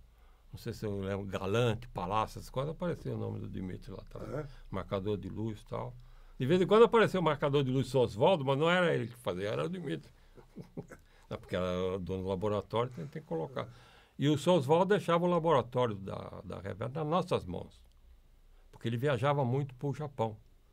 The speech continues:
Speaker 2: Por quê?
Speaker 1: Pra comprar material.
Speaker 2: Ah.
Speaker 1: E de vez em quando passava nos Estados Unidos pra ver um ou outro lá, porque ele era muito conhecido,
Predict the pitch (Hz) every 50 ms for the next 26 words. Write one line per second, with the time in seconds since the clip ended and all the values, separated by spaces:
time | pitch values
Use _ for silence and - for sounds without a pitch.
0 | _ _ _ _ - - 226 214 180 127 117 - - - - 156 143 - 147 160
1 | 156 151 151 147 - 165 143 120 104 101 - - - - - 190 196 202 180 135
2 | - - - - - - - - - - 127 113 127 135 113 156 160 151 160 147
3 | 127 143 156 165 156 160 180 147 - - 127 120 117 131 127 123 - - 139 123
4 | 120 127 139 147 165 175 170 - - 127 110 101 123 127 127 127 123 120 117 120
5 | 123 123 123 123 113 117 139 143 - - - 110 104 104 101 98 98 98 101 95
6 | - - 123 120 117 120 123 147 170 175